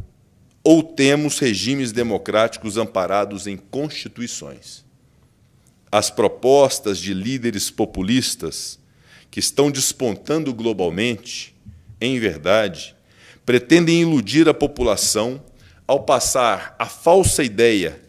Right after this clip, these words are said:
de que defendem os anseios sociais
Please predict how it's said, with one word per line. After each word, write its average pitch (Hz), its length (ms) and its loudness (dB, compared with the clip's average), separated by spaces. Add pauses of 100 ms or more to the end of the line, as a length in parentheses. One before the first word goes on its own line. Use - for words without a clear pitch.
(440)
de 110 140 -8
que 147 140 -6
defendem 151 760 0
os 117 180 -4
anseios 113 500 -2
sociais - 920 -6